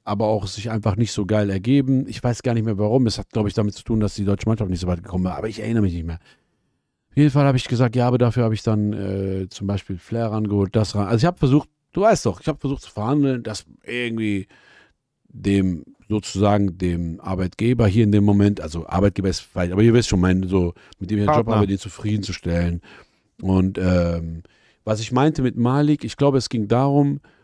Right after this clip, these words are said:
Speaker 1: ein Teil meiner Aufgabe war, wenn ich mich recht erinnere, wenn Leute bei mir Interviews machen, dass ich denen Zeck-Produkte gebe und sage, hey,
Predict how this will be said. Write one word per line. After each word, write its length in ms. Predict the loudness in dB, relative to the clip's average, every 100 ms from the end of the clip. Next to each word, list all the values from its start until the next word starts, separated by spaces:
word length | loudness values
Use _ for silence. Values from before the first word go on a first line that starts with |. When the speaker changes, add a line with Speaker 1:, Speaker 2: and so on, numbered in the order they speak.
| _
Speaker 1:
ein 300 | -2 0 0 -2 -8
Teil 340 | -2 2 2
meiner 300 | 4 4 4
Aufgabe 640 | 4 0 2 0 2 0 2
war, 340 | 4 4 4
wenn 80 | 2
ich 100 | 2
mich 200 | -2 0
recht 180 | -2 0
erinnere, 360 | 2 2 2 2
wenn 120 | 4
Leute 320 | 4 4 2
bei 120 | 2
mir 140 | 4 2
Interviews 480 | 0 2 2 0
machen, 300 | 0 0 0 -2 -12 -2
dass 100 | -2
ich 120 | 2
denen 180 | 0 0
Zeck-Produkte 680 | 0 -4 -2 -2 -2 -2 -4
gebe 340 | 0 0 0
und 140 | -4 0
sage, 280 | 0 0
hey, 380 | 0 2 4 4